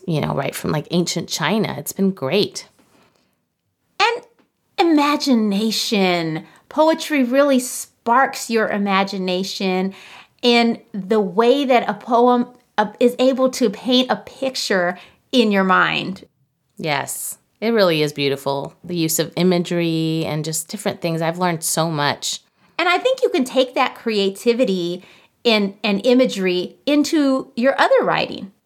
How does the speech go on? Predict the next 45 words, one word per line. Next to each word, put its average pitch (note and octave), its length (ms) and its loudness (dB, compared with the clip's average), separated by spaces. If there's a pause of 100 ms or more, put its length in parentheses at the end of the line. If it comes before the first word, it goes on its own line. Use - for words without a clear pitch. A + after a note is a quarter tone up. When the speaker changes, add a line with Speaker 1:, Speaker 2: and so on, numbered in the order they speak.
Speaker 1:
Oh, D4 140 2
yeah, E3 440 0
absolutely. G3+ 560 -2
Well, G3+ 140 -2
that's F#4+ 260 0
the C#4+ 80 -2
beauty G3 400 2
about D3+ 260 2
language D#3 380 -2
arts, - 380 -2
right? D#3 240 0
Is F#3+ 140 -4
that E3+ 220 2 (300)
once - 240 0
you C#5 100 -2
discover G3 440 2
a E3 80 4
passion D#3 500 -4
about C#3+ 300 -2
one D3 160 -2
thing, C3+ 320 -6
it - 160 -4
is G3 240 -2
naturally F#3 560 0
going E3+ 280 -2
to D#3+ 80 -8
translate D#3+ 760 -4
into D#3+ 400 -2
all D#3 320 4
the D#3 160 -2
other D3 200 -4
areas C#3+ 400 -2
of C#3+ 120 -6
your C#3+ 100 -6
life. - 640 -8
I A#3+ 80 0
think E4+ 160 0
so E4+ 160 0
many D4 220 0
times G#3 340 0
we F#3+ 140 0
are F3 60 0
so G3+ 360 0
focused F#3 560 -2
on D#3 300 0